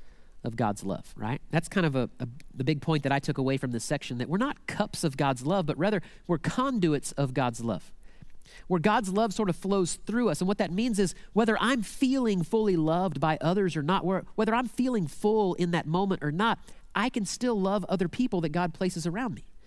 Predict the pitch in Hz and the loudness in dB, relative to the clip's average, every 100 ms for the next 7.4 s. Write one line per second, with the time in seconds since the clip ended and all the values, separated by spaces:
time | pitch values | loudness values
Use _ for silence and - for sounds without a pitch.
0 | - - - - - 262 240 - 262 247 | -18 -14 -14 -6 -2 0 0 -2 0 2
1 | 226 185 - - 254 254 175 160 - 147 | 2 2 0 -2 0 2 4 2 0 0
2 | 180 170 151 208 208 156 - - - - | 0 0 0 2 4 2 -2 -14 -12 -6
3 | - 156 160 147 - 269 277 143 110 117 | -4 0 0 0 0 0 2 2 0 0
4 | - - - 170 180 175 170 196 220 - | -6 -20 -2 2 4 2 2 0 0 0
5 | 220 208 165 175 160 180 165 - - 247 | 2 2 2 0 2 2 2 0 -2 0
6 | 180 135 131 - - 180 170 165 156 202 | 2 0 -2 -8 -2 0 2 0 2 2
7 | 185 131 - | 2 0 -2